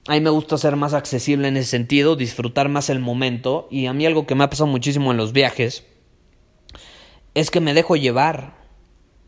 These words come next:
Me dejo llevar por lo que sucede en ese momento, me dejo llevar por el presente, y las mejores experiencias que he tenido en los viajes es cuando sí tengo cierta planeación, ya sé que voy a ir cuatro días, ok,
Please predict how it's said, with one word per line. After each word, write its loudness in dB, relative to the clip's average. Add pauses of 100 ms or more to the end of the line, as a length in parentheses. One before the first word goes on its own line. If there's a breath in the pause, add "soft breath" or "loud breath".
(140)
Me -6
dejo 0
llevar 2
por 0
lo -2
que -4
sucede 2
en 0
ese 0
momento, 0
me -2
dejo -2
llevar 0
por 0
el -2
presente, -2 (380 loud breath)
y 0
las 2
mejores 0
experiencias 0
que 0
he -2
tenido 0
en 0
los 0
viajes 2
es -2
cuando 0
sí 2
tengo 0 (220 loud breath)
cierta 0
planeación, -2
ya 2
sé -4
que -4
voy 2
a 0
ir -6
cuatro 0
días, 0
ok, -4